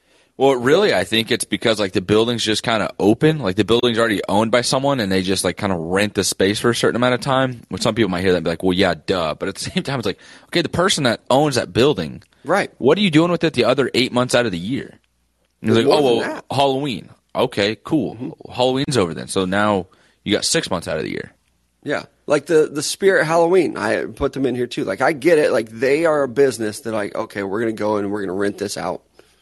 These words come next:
Speaker 2: We
Speaker 1: Yep.
Speaker 2: don't own this. We're just gonna rent it for a month or two. And
Speaker 1: Put
Speaker 2: then
Speaker 1: all
Speaker 2: we're
Speaker 1: of our
Speaker 2: gonna dip
Speaker 1: equipment
Speaker 2: out,
Speaker 1: in there.
Speaker 2: take all of our stuff."
Speaker 1: Yep.
Speaker 2: But there's so many buildings in this area. I can think of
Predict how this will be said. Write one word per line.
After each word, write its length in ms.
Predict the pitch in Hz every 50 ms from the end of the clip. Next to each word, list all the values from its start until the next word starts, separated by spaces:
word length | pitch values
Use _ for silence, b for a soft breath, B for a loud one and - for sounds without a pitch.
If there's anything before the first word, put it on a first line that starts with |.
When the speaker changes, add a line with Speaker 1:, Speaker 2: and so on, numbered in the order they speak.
| b b b b
Speaker 2:
We 100 | - 117
Speaker 1:
Yep. 80 | 120 123
Speaker 2:
don't 100 | 110 82
own 160 | 110 104 104 95
this. 320 | - - - - - - _
We're 140 | 98 110 107
just 160 | 101 101 104
gonna 140 | 104 101 101
rent 220 | 104 120 127 123
it 80 | - -
for 100 | - 139
a 80 | 131
month 320 | 131 131 135 135 135 - 143
or 80 | 139
two. 280 | 143 - 143 139 135 143
And 60 | 139 b b b b b b b b b b b b
Speaker 1:
Put 60 | - 113
Speaker 2:
then 60 | 110 110
Speaker 1:
all 80 | 98
Speaker 2:
we're 60 | 107 113
Speaker 1:
of 60 | 107
our 40 | 120
Speaker 2:
gonna 40 | 117
dip 60 | 113 107
Speaker 1:
equipment 220 | 117 107 110 107
Speaker 2:
out, 40 | 107
Speaker 1:
in 60 | 107
there. 280 | 107 107 104 104 104 -
Speaker 2:
take 160 | 117 104 107
all 100 | 101 101
of 60 | 95
our 80 | 95 95
stuff." 240 | - - 95 - - B B B B B
Speaker 1:
Yep. 140 | 165 80
Speaker 2:
But 80 | 123 135
there's 200 | 180 214 208 -
so 220 | - - 156 165
many 160 | 180 185 180 156
buildings 720 | 104 92 120 127 139 120 101 82 76 73 - - - - _ _ - _
in 120 | - 117
this 240 | 123 131 135 - - -
area. 400 | - 127 123 120 107 92 87 -
I 120 | - 127
can 180 | 135 - 185 185
think 240 | - 180 170 143 -
of 380 | 135 120 117 113 104 - -